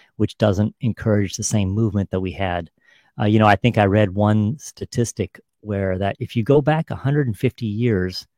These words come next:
we averaged thirty thousand steps a day as a society.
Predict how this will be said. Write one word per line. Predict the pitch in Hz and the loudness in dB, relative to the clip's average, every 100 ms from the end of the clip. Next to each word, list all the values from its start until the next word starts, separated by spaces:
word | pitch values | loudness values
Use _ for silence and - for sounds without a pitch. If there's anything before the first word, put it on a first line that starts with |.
| _ _ _ _ | _ _ _ _
we | 117 117 - | -2 -2 2
averaged | 110 113 98 107 90 - - _ _ _ _ | 2 2 0 -2 0 -4 -8 _ _ _ _
thirty | 123 123 123 | 2 4 4
thousand | - 110 107 104 101 - | 0 0 0 0 -2 -6
steps | - 110 101 - - | -6 -4 -4 -6 -8
a | |
day | 85 98 92 82 - _ _ _ _ _ _ _ _ _ | -4 -4 -4 -6 -14 _ _ _ _ _ _ _ _ _
as | 107 90 | -8 -6
a | |
society. | 92 98 - 95 90 82 - | -8 -8 -4 -2 -4 -8 -16